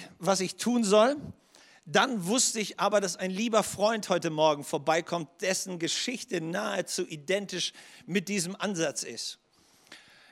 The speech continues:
Ich habe ihn vor einigen Jahren kennengelernt und ich, das, was ich an, an ihm liebe, ist sein brennendes Herz für Jesus.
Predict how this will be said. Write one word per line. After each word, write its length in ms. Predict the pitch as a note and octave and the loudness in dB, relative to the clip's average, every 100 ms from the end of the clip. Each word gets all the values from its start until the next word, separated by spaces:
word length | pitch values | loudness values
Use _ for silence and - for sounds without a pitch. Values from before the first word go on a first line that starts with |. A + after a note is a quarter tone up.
| D#3+ | 2
Ich 120 | A#3+ | 4
habe 120 | A#3+ | 4
ihn 60 | A3 | 0
vor 160 | A3+ | 0
einigen 300 | A3 G#3+ G3 | 0 -2 -4
Jahren 360 | F3+ G3+ A#3 A3 | 0 0 0 -2
kennengelernt 680 | - G#3 G3+ F#3+ G3 G3+ F3+ | -4 -2 0 2 0 0 -4
und 120 | E3 | -4
ich, 280 | D#3 - - - - | -6 -8 -18 -20 0
das, 180 | G3 G3 | 2 2
was 160 | F#3+ | -2
ich 160 | F#3+ F3+ | -2 -2
an, 160 | F3 F3 | -4 -6
an 120 | E3+ | -6
ihm 160 | F3+ E3 | -4 -4
liebe, 400 | F#3 A3 A3 E3 | -4 -2 -2 -4
ist 340 | D3 E3+ - | -4 -4 -2
sein 360 | F3 D#3 D#3 C#3 | -4 -4 -8 -8
brennendes 640 | E3+ F3 G#3+ G#3 F3+ - | -4 -4 -2 -2 -4 -4
Herz 260 | F3 F3+ - | -6 -6 -6
für 120 | E3 | -6
Jesus. 580 | D3 D#3 D3 C3+ - | -4 -4 -4 -4 -6